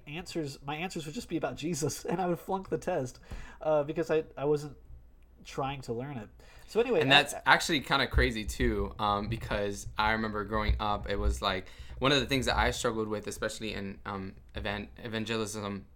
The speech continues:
Speaker 2: you know, churches and Pentecostal churches, um, was that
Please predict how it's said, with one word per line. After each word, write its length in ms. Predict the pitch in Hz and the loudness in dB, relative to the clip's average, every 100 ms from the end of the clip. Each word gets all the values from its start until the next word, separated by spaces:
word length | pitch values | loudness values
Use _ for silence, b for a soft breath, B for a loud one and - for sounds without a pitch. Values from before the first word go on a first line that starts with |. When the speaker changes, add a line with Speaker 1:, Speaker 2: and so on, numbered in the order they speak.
| - | -8
Speaker 2:
you 80 | 185 | -6
know, 80 | - | -4
churches 500 | - 120 - 101 101 | -4 -2 0 -2 -4
and 260 | 98 - | -8 -10
Pentecostal 680 | - 107 - 101 - 104 98 B B B B - | -8 -8 -2 -4 -2 -6 -6 B B B B -2
churches, 420 | 117 - 101 98 | -2 0 -2 -4
um, 380 | 101 98 95 98 - | -2 -2 -2 -6 -2
was 260 | 110 110 - | 0 0 2
that 480 | 104 98 95 - | 2 4 0 -6